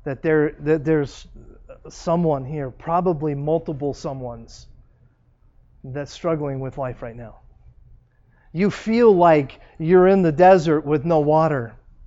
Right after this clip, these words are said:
And you're, and you're, you're, you're wondering, saying, "God, what, what are you doing to me? You, you know, the, the, the, I don't have any water to drink.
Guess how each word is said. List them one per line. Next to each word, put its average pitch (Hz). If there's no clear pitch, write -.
And 156
you're, 180
and 185
you're, 180
you're, 180
you're 180
wondering, 202
saying, 175
"God, 196
what, 165
what 175
are -
you 240
doing 233
to 208
me? 139
You, 175
you 170
know, 196
the, 190
the, 170
the, 190
I 180
don't 262
have 240
any 233
water 233
to 208
drink. 175